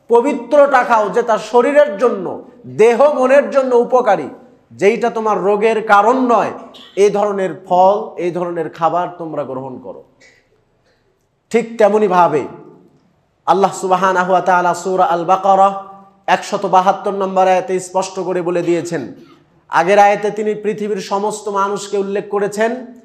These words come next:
এই আয়াতে আল্লাহ সুবহানাহু ওয়া তাআলা শুধুমাত্র বিশ্বাসী ইমানদারকে উল্লেখ করে বলেছেন। তিনি বলছেন, "ইয়া আইয়ুহাল্লাযীনা আমানু", হে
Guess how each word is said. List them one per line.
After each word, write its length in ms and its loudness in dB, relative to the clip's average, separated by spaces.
এই 220 2
আয়াতে 340 4
আল্লাহ 220 0
সুবহানাহু 540 -2
ওয়া 120 2
তাআলা 480 2
শুধুমাত্র 840 -2
বিশ্বাসী 640 -4
ইমানদারকে 560 -6
উল্লেখ 280 -8
করে 160 -8
বলেছেন। 420 -10
তিনি 180 -2
বলছেন, 440 0
"ইয়া 240 4
আইয়ুহাল্লাযীনা 920 0
আমানু", 840 2
হে 260 4